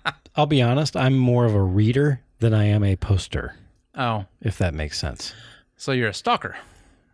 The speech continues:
Speaker 2: Yeah.
Speaker 1: You're a forum stalker.
Speaker 2: I am a, sure, whatever.
Speaker 1: Okay, sure.
Speaker 2: Um,
Speaker 1: That works.
Speaker 2: but I will, you know, I will go check 'em out. But I'm, like I said, I'm a, I'm a huge fan of them because, um, just like, just like, uh,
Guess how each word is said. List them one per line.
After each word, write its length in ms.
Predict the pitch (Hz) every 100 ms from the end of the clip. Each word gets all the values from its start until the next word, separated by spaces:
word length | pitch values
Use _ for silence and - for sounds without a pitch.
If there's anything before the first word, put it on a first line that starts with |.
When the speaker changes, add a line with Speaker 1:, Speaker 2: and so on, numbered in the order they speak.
| _ _ _ - -
Speaker 2:
Yeah. 200 | 147 -
Speaker 1:
You're 180 | 151 135
a 40 |
forum 420 | - 180 180 139
stalker. 260 | 104 - 120
Speaker 2:
I 60 | 131
am 180 | 131
a, 200 | 123 120 113
sure, 320 | - 131 73 - _ _
whatever. 260 | 113 165 165
Speaker 1:
Okay, 100 | - - -
sure. 240 | - 277
Speaker 2:
Um, 160 | 127 110
Speaker 1:
That 160 | 185 196
works. 360 | 180 - - -
Speaker 2:
but 140 | 165
I 140 | 151
will, 360 | 160 151 139 135 -
you 80 | 139
know, 160 | 117
I 100 | -
will 120 | 127 120
go 100 | 123
check 220 | 123 107
'em 80 | 104
out. 100 | 107
But 120 | 143
I'm, 160 | 147 143 -
like 100 | 131
I 20 |
said, 240 | 110 95 -
I'm 160 | 117 110
a, 60 | 113
I'm 100 | 104
a 20 |
huge 280 | 104 156 143
fan 200 | - 123
of 100 | 117
them 140 | 113
because, 480 | 113 - 123 107 104 - - - - _ -
um, 400 | 107 92 90 90 _ _ _ - - -
just 220 | 160 -
like, 260 | 139 127 - _ _ _ -
just 260 | 143 123
like, 360 | 131 120 113 -
uh, 340 | 120 117 120